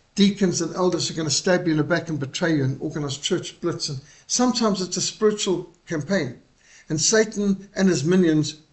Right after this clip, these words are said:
which could be witch doctors, Satanists, occultists, are actually meditating and casting spells on you. And we need to recognize when it's happening. Satan aims to undermine the church, to frustrate the divinely appointed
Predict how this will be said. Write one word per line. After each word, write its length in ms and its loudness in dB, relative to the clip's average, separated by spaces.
which 240 -2
could 160 -2
be 100 2
witch 300 -2
doctors, 420 -2
Satanists, 560 -4
occultists, 600 -6
are 180 -4
actually 540 0
meditating 880 4
and 280 -2
casting 420 0
spells 480 0
on 200 -2
you. 320 -2
And 100 -2
we 80 6
need 180 4
to 100 0
recognize 400 2
when 120 2
it's 160 -2
happening. 340 -2
Satan 580 6
aims 280 4
to 120 0
undermine 440 2
the 80 -2
church, 500 -6
to 120 0
frustrate 600 2
the 100 0
divinely 420 2
appointed 520 -4